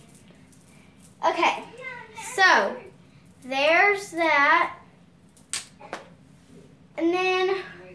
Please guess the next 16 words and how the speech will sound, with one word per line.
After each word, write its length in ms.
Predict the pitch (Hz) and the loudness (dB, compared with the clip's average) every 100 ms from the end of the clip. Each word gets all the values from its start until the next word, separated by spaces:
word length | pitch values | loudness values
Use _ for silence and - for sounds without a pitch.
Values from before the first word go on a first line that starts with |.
| - - - - - - | -20 -20 -20 -20 -20 -2
my 580 | 330 339 339 339 339 330 - - - | 4 6 6 6 2 -2 -12 -20 -8
grandmother 600 | 381 415 466 440 440 359 | 2 4 6 6 6 4
on 80 | 381 | 4
my 120 | 381 | 4
mom's 440 | 339 359 427 427 | 4 6 6 4
side 360 | - 359 339 285 | 2 2 2 2
got 280 | 311 262 302 | 0 2 0
me 160 | 302 | -2
the 200 | 285 285 | -2 -4
sixty-four 760 | 285 381 415 440 415 381 370 349 - - | -4 -4 0 -2 0 -2 -4 -6 -12 -14
pack 380 | 339 330 330 - 302 | 0 2 2 -2 -2
of 140 | 302 | -4
crayons, 560 | - 339 330 330 330 330 - - - - - | -2 2 4 4 2 0 -8 -14 -14 -12 -4
and 100 | 311 | 4
I 240 | 285 392 | 6 8
was 220 | 415 415 | 8 6